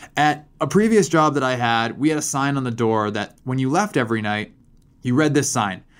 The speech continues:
And the sign read, "Let's make better mistakes tomorrow." And that's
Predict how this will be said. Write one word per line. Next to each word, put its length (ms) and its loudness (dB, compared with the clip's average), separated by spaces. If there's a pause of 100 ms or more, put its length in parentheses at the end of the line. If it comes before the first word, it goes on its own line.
(360)
And 160 2
the 80 0
sign 340 2
read, 400 0 (160)
"Let's 340 -2
make 400 -2
better 220 2
mistakes 500 -6
tomorrow." 480 -8 (440)
And 140 -2
that's 340 -2